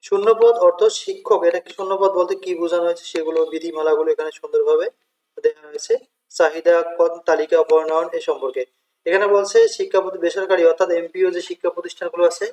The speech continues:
স্কুল, কলেজ, মাদ্রাসা, তাদের ক্ষেত্রে বলা হয়েছে যে একত্রিশ ডিসেম্বর পর্যন্ত শূন্য পদের চাহিদা, পরবর্তী তিন বছরের ভিত্তিক শূন্য পদের চাহিদা অনলাইনে প্রেরণ করিবে।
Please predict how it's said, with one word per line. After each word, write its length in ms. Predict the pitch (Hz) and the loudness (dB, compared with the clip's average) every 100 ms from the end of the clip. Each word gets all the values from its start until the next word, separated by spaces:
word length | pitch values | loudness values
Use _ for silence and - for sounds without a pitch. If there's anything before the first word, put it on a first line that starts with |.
| - _ _ - | -12 _ _ -8
স্কুল, 240 | 160 - | -4 -4
কলেজ, 280 | 185 185 185 180 | 0 2 2 0
মাদ্রাসা, 460 | 175 170 175 214 269 - _ - - | -2 0 -2 -2 -2 -6 _ -20 0
তাদের 240 | 165 175 | 2 2
ক্ষেত্রে 260 | 180 196 190 | -2 -4 -2
বলা 220 | 175 175 | 2 2
হয়েছে 320 | 170 190 - 226 - _ - - 160 | 0 -4 -2 -2 -4 _ -12 -10 -4
যে 160 | 165 - 240 - _ - | 2 2 2 -4 _ 0
একত্রিশ 460 | 180 - 226 240 | 0 -2 -14 -12
ডিসেম্বর 540 | - 180 214 208 190 208 | -8 -6 -4 -2 2 2
পর্যন্ত 400 | - 170 180 175 | 4 2 2 -4
শূন্য 300 | - - 175 170 | -6 -8 -6 -2
পদের 200 | 170 170 | -2 -4
চাহিদা, 440 | - 160 160 190 214 - _ _ _ _ _ _ _ | -2 -2 -2 -2 -2 -4 _ _ _ _ _ _ _
পরবর্তী 420 | 170 202 208 220 226 | 2 2 2 -4 -8
তিন 220 | 202 190 | -10 -6
বছরের 380 | 190 185 202 202 - - | -4 -2 0 0 -2 -10
ভিত্তিক 320 | 175 - 180 - | -12 -4 -4 -4
শূন্য 200 | - 175 170 | -8 -2 0
পদের 180 | 170 | 0
চাহিদা 340 | 170 165 170 202 | 0 0 0 0
অনলাইনে 420 | 175 165 165 226 | -2 0 0 0
প্রেরণ 380 | - 156 151 151 | 0 0 -2 -2
করিবে। 320 | 139 127 127 | -2 -2 -6